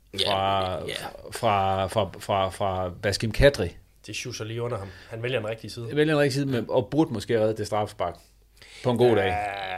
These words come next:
Speaker 1: Jeg, jeg vil så sige, at der var han faktisk en af O B's bedre spillere dernede,
Speaker 2: Ja.
Speaker 1: fordi de var godt nok skidt kørende.
Speaker 2: Randers-kampen på hjemmebane,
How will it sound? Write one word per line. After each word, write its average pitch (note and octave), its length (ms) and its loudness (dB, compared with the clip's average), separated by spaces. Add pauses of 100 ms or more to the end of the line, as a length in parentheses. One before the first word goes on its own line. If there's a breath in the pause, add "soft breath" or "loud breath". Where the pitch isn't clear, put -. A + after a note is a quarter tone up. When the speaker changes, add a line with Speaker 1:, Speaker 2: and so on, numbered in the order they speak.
(180)
Speaker 1:
Jeg, G2+ 220 2
jeg G2 140 4
vil F#2 100 0
så G#2 120 0
sige, G2+ 240 0
at - 80 -2
der G2+ 60 2
var F2 120 2
han E2+ 100 -2
faktisk - 320 -2
en F2+ 120 -2
af F2 40 -4
O F2 100 -4
B's F2 340 -6
bedre F2+ 240 0
spillere E2+ 280 -4
dernede, F2+ 220 0
Speaker 2:
Ja. F2+ 60 -2
Speaker 1:
fordi F#2 300 -10
de F#2 60 -8
var D#2+ 140 -12
godt - 240 -12
nok F2+ 80 -10 (200)
skidt - 320 -10
kørende. G#2 240 -10 (200)
Speaker 2:
Randers-kampen B2+ 880 4
på A2+ 80 2
hjemmebane, A2 480 2